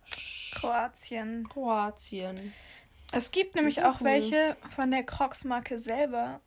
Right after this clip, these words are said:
Speaker 2: und die sind saumäßig überteuert. Da kostet ein Stecker so irgendwie so acht Euro oder so und ich finde es echt viel Geld. Und in Kroatien haben wir so für zehn oder zwanzig Cent einen Stecker gekauft, obwohl man sagen muss, die Qualität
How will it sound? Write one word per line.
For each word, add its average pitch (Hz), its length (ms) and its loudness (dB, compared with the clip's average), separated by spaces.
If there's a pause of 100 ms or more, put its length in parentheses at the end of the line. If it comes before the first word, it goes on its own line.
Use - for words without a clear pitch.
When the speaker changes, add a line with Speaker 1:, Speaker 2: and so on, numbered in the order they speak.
Speaker 2:
und 233 180 -6
die 240 80 -8
sind 233 240 -8 (240)
saumäßig 240 1080 -6
überteuert. 233 520 -6 (400)
Da 302 80 4
kostet 302 400 2
ein 302 260 6
Stecker 294 540 4
so 269 120 -4
irgendwie 269 280 -4
so 240 260 -4
acht - 340 -4
Euro 262 520 0
oder 226 220 -4
so 220 300 -8
und 233 160 -10
ich - 200 -14
finde 247 220 -8
es - 140 -12
echt 269 220 -12
viel 262 300 -10
Geld. 254 300 -4 (440)
Und 269 100 -2
in 269 120 0
Kroatien 302 480 2
haben 302 180 4
wir 294 80 4
so 285 160 0
für 277 220 -4
zehn 311 420 -2
oder 247 220 -4
zwanzig 277 420 0
Cent 269 320 -2
einen 254 220 -2
Stecker 277 340 -6
gekauft, 254 480 -6
obwohl 262 180 -4
man 285 160 0
sagen 285 200 4
muss, 277 80 -2
die 277 100 -8
Qualität 269 720 -6